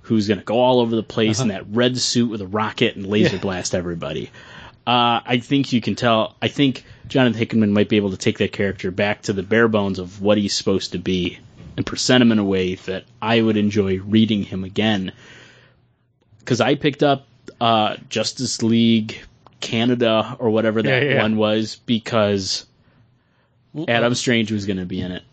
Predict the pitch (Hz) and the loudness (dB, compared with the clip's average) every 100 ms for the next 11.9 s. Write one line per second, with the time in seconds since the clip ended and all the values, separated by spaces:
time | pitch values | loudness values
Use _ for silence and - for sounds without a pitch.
0 | - 107 127 131 143 123 - 123 113 - | -10 0 2 2 2 0 2 0 2 0
1 | 117 127 123 127 110 135 135 - 107 101 | 2 2 2 0 0 0 0 0 0 0
2 | 98 110 101 101 92 120 127 - 143 135 | -2 -2 0 0 0 2 0 2 2 4
3 | 135 135 131 127 127 123 147 131 123 117 | 4 4 4 4 2 0 2 4 4 4
4 | 110 107 - - 196 170 - - - 113 | 2 -2 -6 -4 0 0 -2 -12 0 2
5 | 110 110 - 123 120 127 135 117 107 101 | 2 0 0 2 2 2 0 0 0 -2
6 | - 90 87 - _ - - - _ _ | -6 -10 -10 -14 _ -20 -20 -20 _ _
7 | _ - 131 123 151 - - - 143 139 | _ -6 -2 2 2 0 -2 2 0 2
8 | 139 - - 127 123 120 120 123 110 107 | 0 0 4 6 6 4 2 2 2 2
9 | 107 - _ _ _ _ _ _ _ _ | -2 -8 _ _ _ _ _ _ _ _
10 | _ _ _ _ _ _ _ _ _ - | _ _ _ _ _ _ _ _ _ -4
11 | 110 123 - 123 101 101 135 220 247 | -2 -2 -4 -4 -4 -4 -4 -4 -6